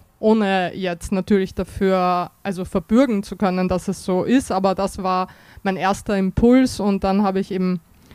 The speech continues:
auch die restlichen Bücher bestellt bei <laughs> unserer Lektorin und gelesen und habe mir das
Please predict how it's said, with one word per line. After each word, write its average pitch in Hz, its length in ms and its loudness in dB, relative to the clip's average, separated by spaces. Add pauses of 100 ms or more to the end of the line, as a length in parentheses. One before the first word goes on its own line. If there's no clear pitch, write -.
(260)
auch 185 140 2
die - 160 -4
restlichen 214 520 0
Bücher 262 280 2
bestellt 254 600 -2
bei 214 300 2 (320)
<laughs> 226 340 -2
unserer 220 360 4
Lektorin 240 720 2 (420)
und 220 180 2
gelesen 233 440 2
und 233 140 6
habe 233 140 4
mir 233 100 4
das 220 280 0